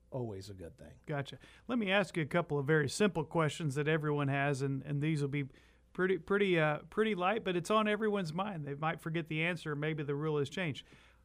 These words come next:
Speaker 2: Um, husband and wife. Um, people come in all the time and they'll say, "Well, I get half of, of his or I get half of hers, whichever is the higher Social Security payment."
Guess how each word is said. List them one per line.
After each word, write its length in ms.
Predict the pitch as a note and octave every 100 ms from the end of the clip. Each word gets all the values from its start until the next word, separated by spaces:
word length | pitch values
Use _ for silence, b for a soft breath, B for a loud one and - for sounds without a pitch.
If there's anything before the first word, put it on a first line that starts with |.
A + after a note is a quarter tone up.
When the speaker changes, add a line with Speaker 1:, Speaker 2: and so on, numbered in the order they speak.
| _
Speaker 2:
Um, 440 | - D#3 D#3 D#3 E3+ C4 - -
husband 420 | A#3 C4 B3 A3
and 100 | F#3
wife. 460 | E3+ C3+ - - - b b b -
Um, 460 | E3 D#3+ D#3+ D#3+ - - - - - -
people 260 | G#3+ F3+
come 180 | - F3+
in 140 | F3 E3
all 160 | D#3+
the 80 | D3
time 320 | E3+ E3 D#3
and 80 | D3
they'll 100 | D3
say, 240 | - D#3+
"Well, 160 | D3 C#3+
I 140 | F3+
get 160 | F#3 F3
half 320 | D#3+ F3 E3
of, 240 | D#3 C#3 -
of 280 | D3+ C#3+ C3
his 340 | F3+ E3+ C#3
or 100 | D3
I 100 | F3
get 160 | D#3 C3
half 280 | E3+ D#3
of 160 | C#3+ A#2+
hers, 340 | F3+ E3 D#3
whichever 460 | C#3 C#3+ F3 D3 D3
is 100 | C3+
the 120 | C#3
higher 280 | D3+ E3 C#3+
Social 220 | - E3+
Security 400 | - C3+ F#3 F#3
payment." 400 | D3 D3+ D3+ E3